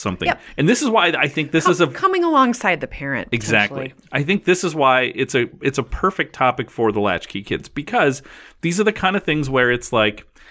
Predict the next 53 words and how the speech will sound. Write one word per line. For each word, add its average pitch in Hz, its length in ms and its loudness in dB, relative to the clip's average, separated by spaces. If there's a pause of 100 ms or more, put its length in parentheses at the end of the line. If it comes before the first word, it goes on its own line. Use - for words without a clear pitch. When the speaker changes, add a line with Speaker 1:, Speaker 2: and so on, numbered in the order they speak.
(680)
Speaker 1:
you're 131 200 2
probably, 196 500 -2 (140)
actually, 143 280 -2
you're 120 120 -2
probably 143 320 -2
watching 120 420 0
this 107 180 -2
not 123 340 0
with 117 180 -4
your 110 140 -2
parents, 110 500 -4
but 123 160 -2
it's 123 120 -6
like, 139 140 0
"We're 214 220 -2
gonna 233 160 0
use 180 240 -2
this 180 180 4
as 151 160 2
a 131 60 0
teaching 120 440 -6
moment," 104 400 -6
right? 117 280 -2
So 151 240 -2 (420)
can 185 180 -2
you 208 220 0
think 151 380 -4
of, 85 420 -6 (340)
if 120 120 -6
you, 120 160 -2
as 127 120 -2
you 135 60 -6
sort 143 200 -4
of 127 100 -4
reflect 127 360 -2
on 117 140 0
your 110 80 -2
childhood, 104 500 -2
can 127 140 -6
you 147 80 -2
think 151 260 -4
of 117 260 0
either 156 340 2 (220)
particular 147 580 0
very 117 280 4
special 120 440 2
episodes 107 480 0
that 104 180 0
jump 113 240 0
out 139 220 0
to 151 100 -8
you, 139 340 -6
or, 143 600 4